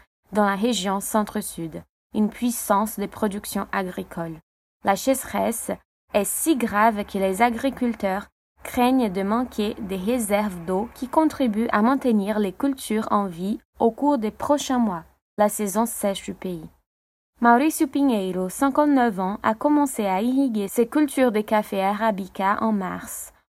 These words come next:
deux mois plus tôt que d'habitude, après que sa plantation de cinquante-trois hectares ait reçu moins de la moitié des précipitations dont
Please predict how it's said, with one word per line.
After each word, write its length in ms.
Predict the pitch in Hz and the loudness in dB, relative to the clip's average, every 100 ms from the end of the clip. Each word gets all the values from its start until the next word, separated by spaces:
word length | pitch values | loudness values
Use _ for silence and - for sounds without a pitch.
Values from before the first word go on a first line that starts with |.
| - | -8
deux 200 | 185 302 | 2 6
mois 200 | 294 240 | 6 6
plus 160 | 240 202 | 2 -6
tôt 160 | 240 | -6
que 100 | 240 | -4
d'habitude, 640 | 196 185 185 - - 160 - _ _ - | -4 -4 -8 -12 -14 -14 -18 _ _ 0
après 320 | 208 - 254 | 0 0 -2
que 120 | 214 | -2
sa 180 | - 190 | -4 -2
plantation 580 | 214 220 240 - 208 196 | -2 0 -2 -2 -4 -2
de 160 | 180 | -6
cinquante-trois 800 | 175 - 269 262 240 - 202 185 | -6 -2 -2 0 -2 0 0 0
hectares 680 | 233 - 254 - 180 190 - _ _ _ | -2 -4 -8 -6 -6 -6 -10 _ _ _
ait 120 | 214 | 4
reçu 500 | 202 254 285 - 220 | 4 0 -2 -4 0
moins 380 | 226 220 226 285 | 2 4 4 4
de 100 | 233 | 2
la 160 | 202 190 | 0 0
moitié 640 | 202 269 269 - 208 214 _ _ | 0 0 -2 -4 -4 -4 _ _
des 80 | 202 | -4
précipitations 1120 | 196 - 285 277 277 - - 214 - - 214 233 | -4 0 0 0 -6 -4 -2 0 -2 -2 0 0
dont 240 | 202 | -2